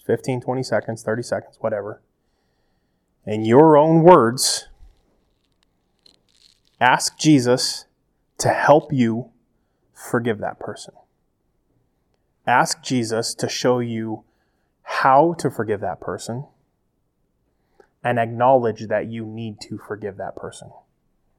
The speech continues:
And if you don't feel like you can forgive that person,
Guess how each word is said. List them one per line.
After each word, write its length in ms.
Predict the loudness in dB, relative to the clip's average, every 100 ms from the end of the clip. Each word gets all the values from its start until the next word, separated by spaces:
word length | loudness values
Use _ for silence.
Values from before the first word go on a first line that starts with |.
| _ _ _ _ _ _ _ _ _ _ _ _ _ _ _
And 120 | -10
if 140 | -10 -4
you 120 | 0
don't 200 | 0 -2
feel 200 | -8 -4
like 240 | -4 -6
you 60 | -14
can 340 | -14 -10 -10
forgive 300 | -8 -6 -4
that 200 | -4 -4
person, 380 | -4 -6 -6 -12